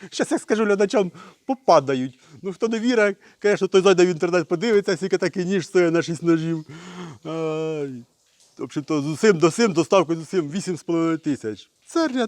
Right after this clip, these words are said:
та, та, та. А ви кажете мені: «Льоня, поміняй футболку». Яку та футболку? Скоро в штанцях драних буду ходити, йой, футболку. А, ну, нічого, глядачі, то все жарти. Як? Ну, не жарти, це все сер-, серйозно.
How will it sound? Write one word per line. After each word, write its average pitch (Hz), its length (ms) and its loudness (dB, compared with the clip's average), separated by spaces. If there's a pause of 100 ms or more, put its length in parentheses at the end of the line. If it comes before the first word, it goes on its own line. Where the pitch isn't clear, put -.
(160)
та, 233 160 0
та, 190 180 -10
та. - 240 -2
А - 20 4
ви 330 120 6
кажете 262 320 6
мені: 254 200 0
«Льоня, 233 140 -2
поміняй 214 240 -2
футболку». 147 480 -6
Яку 247 180 -2
та 415 180 4
футболку? 220 840 2
Скоро 269 260 0 (240)
в - 60 -18
штанцях 208 420 2
драних 180 340 2
буду 156 200 -8
ходити, 156 560 -8
йой, 147 260 -14 (420)
футболку. 139 600 -6 (560)
А, 160 320 6
ну, 277 80 6
нічого, 240 320 6
глядачі, 180 480 4 (280)
то 240 120 2
все 190 200 2
жарти. 214 420 4 (640)
Як? 226 220 2
Ну, 277 120 0
не 233 60 4
жарти, 202 280 4
це 185 120 -2
все 170 160 -4
сер-, 202 240 -10 (200)
серйозно. 214 460 0